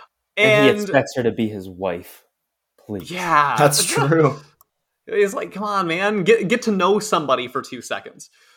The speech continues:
Speaker 2: But Dipper's ingenuity is still showing, 'cause he does have a plan to escape. And they are able to, like, maneuver their way into the living room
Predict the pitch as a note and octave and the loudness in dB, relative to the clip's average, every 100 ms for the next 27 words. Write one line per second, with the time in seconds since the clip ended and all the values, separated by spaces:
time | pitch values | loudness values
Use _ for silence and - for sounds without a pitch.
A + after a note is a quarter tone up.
0 | _ _ G#3+ B3 F4 E4 C4 G#3 E3 C#3+ | _ _ -8 -6 -6 -4 -4 -4 -4 -4
1 | B2+ A#2+ A2 - F2 - C3 D3 - A3+ | -6 -8 -10 -8 -10 -10 -10 -10 -10 -10
2 | G3+ G3 A3+ G#3 C#3+ C3 - A#2 G2+ G2+ | -4 0 0 0 -2 -2 -6 -8 -8 -10
3 | G2+ - G#2 G2+ _ _ - F3+ G#3+ A#3 | -14 -10 -10 -12 _ _ -10 -4 0 2
4 | E3+ G#3 E3 D3 D#3 F3 E3+ E3 D3 C#3 | 6 4 4 0 -2 -2 -2 0 4 4
5 | C3 B2+ G#3 A3 A3 B3+ A#3+ A#3 G#3+ D#3 | 4 -2 -2 0 0 -2 0 4 4 4
6 | D#3 D#3 D3 D3+ D3+ B2+ B2 C3+ B2+ A2 | 2 2 0 -2 -4 -6 -4 -4 -4 -6
7 | G2+ G2 G2 | -6 -8 -10